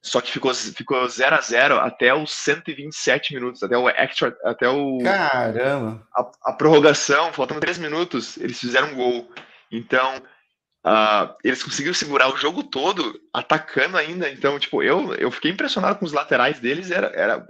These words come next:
Speaker 1: era numa volúpia que eu só tinha visto no Brasil. Então, a, a preparação, é, eu diria que é, seria a coisa que mais se-, separa A-League pra N P L.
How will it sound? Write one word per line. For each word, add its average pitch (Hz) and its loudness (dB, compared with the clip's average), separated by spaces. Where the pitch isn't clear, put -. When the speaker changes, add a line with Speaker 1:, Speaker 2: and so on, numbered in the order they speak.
Speaker 1:
era 127 2
numa 139 0
volúpia 135 -4
que - -6
eu 156 0
só 127 0
tinha 139 -4
visto 147 -8
no 180 -6
Brasil. 151 -4
Então, 107 0
a, 87 4
a - -2
preparação, 135 0
é, 113 2
eu 117 2
diria 120 -2
que - -2
é, 120 4
seria 117 0
a - -12
coisa 120 -2
que 131 -10
mais 110 4
se-, - -2
separa 107 4
A-League 110 0
pra 104 2
N 107 -4
P 101 -4
L. 87 -2